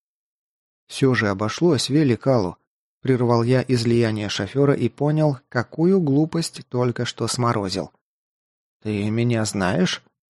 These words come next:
с подозрением спросил синелицый, но на его лице я, кажется, увидел ещё и любопытство. «Чёрт, надо как-то выходить из ситуации». «Значит, угадал?» изобразил я радость.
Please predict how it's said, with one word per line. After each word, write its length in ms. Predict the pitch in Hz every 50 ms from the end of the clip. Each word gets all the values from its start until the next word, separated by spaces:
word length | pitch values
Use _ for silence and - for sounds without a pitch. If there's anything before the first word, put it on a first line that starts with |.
| _ _ _
с 40 | -
подозрением 680 | - 143 123 123 117 101 107 110 131 156 180 185 180 165
спросил 580 | - - - 131 127 - - 139 143 156 - -
синелицый, 760 | - - 160 160 170 160 139 120 113 104 - - 120 117 - _ _ _ _ _ _ -
но 120 | - 131 127
на 100 | 120 120
его 220 | 120 117 113 113
лице 380 | 113 113 107 - - 135 135 131
я, 100 | 123 117
кажется, 480 | - - 117 113 120 113 - - 117
увидел 440 | 113 113 107 123 127 117 127 120 113
ещё 400 | 113 110 107 - - - 113 107
и 80 | 107 101
любопытство. 840 | 98 104 107 104 120 120 123 - 101 - - - - - - - _ _ _ _ _ _ _ _ _ _ _ _ _ _ _ _ _ _ _ _ _ -
«Чёрт, 480 | - - - 110 95 85 85 - -
надо 240 | 90 101 123 151 156
как-то 380 | - - 160 - - - 180 170
выходить 540 | 165 165 - - 165 139 113 120 113 - 127
из 100 | 120 -
ситуации». 720 | - 139 135 - 147 131 107 - - - - - - - _ _ _ _ _ _ _ _ _ _ _ _ _ -
«Значит, 560 | 123 113 110 113 107 107 107 - - 120 -
угадал?» 560 | 131 117 127 127 120 117 131 147 180 202 185 - _ _ _ _ _ _ -
изобразил 600 | 127 110 123 123 110 127 123 120 117 127 110 107
я 140 | 107 113 117
радость. 400 | 117 107 92 - - - -